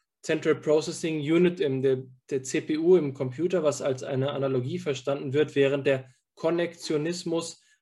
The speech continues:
subsymbolische Prozesse, die biologisch instanziert sind, annimmt. Und die Idee einer Modularität ist jetzt also der, der Mittelweg. Also es handelt sich immer noch um, ähm, durchaus symbolische Prozesse, die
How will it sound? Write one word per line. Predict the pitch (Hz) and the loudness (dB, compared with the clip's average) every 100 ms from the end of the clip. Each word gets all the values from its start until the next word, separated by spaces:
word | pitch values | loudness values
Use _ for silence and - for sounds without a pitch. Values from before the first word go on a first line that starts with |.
| - | -10
subsymbolische | 127 131 190 196 - - _ _ _ _ _ _ 139 131 127 156 175 170 - 156 | -2 2 2 2 -14 -20 _ _ _ _ _ _ -2 0 4 4 4 2 0 -2
Prozesse, | - 151 147 - 156 156 156 147 139 143 | -2 -6 -4 0 -2 0 4 6 4 2
die | 135 139 143 | -2 -4 -2
biologisch | 127 143 139 170 185 180 | 0 0 2 0 -2 -4
instanziert | 143 127 147 131 127 156 135 | -6 -8 -4 -4 -4 -2 -2
sind, | 135 131 | -2 -8
annimmt. | - 143 160 160 160 | -4 -4 -2 -4 -4
Und | 139 127 | -4 -2
die | 139 135 _ _ | -4 -6 _ _
Idee | 147 131 165 | -4 0 0
einer | 160 143 | 2 2
Modularität | 147 151 151 143 135 160 156 | 2 2 2 2 0 -2 -4
ist | 160 156 | -2 -4
jetzt | 139 | -4
also | 151 147 147 143 | 0 0 2 0
der, | 131 139 139 135 - _ _ - | 4 4 4 0 -6 _ _ -2
der | 131 | 0
Mittelweg. | 139 190 190 139 135 139 139 | 2 2 2 -2 0 0 2
Also | 131 | 0
es | 131 | -2
handelt | 151 147 | -6 -8
sich | 131 139 | -10 -6
immer | 143 | -2
noch | 143 143 | -2 0
um, | 151 143 131 - _ _ _ - | -2 -2 -6 -12 _ _ _ -4
ähm, | 143 139 139 139 | -2 0 0 -2
durchaus | 131 147 165 143 - - - | 0 0 0 -2 -4 -16 -10
symbolische | 143 139 127 147 170 147 156 139 135 _ | -4 -2 2 2 2 -2 0 -2 -2 _
Prozesse, | - 139 131 151 139 - 135 | -6 -6 -4 -4 -4 -2 -4
die | 127 127 127 127 - | -2 -2 -2 -2 -6